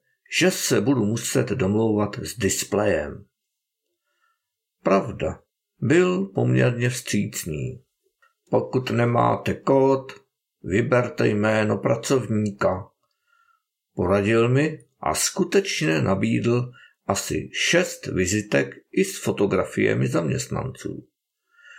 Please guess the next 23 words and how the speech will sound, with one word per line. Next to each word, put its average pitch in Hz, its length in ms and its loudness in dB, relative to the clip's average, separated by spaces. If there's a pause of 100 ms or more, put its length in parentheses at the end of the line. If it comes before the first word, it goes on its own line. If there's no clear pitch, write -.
(520)
Poté 196 380 2
se 156 180 -2
zeptal, 82 1000 -2 (460)
jestli 156 400 0
si - 180 0
budu 127 240 0
přát - 420 -4
kávu, 120 920 0 (280)
čaj 110 600 2
nebo 71 300 -2
vodu, 101 580 0 (540)
a - 80 -4
doporučil, 117 1160 -2
abych 202 260 0
se - 120 0
posadila 185 880 0
do 123 160 0
některého 151 840 0 (260)
z - 220 -8
pohodlných 170 840 2
křesel - 760 -4
a 175 120 -2
počkala. - 880 -8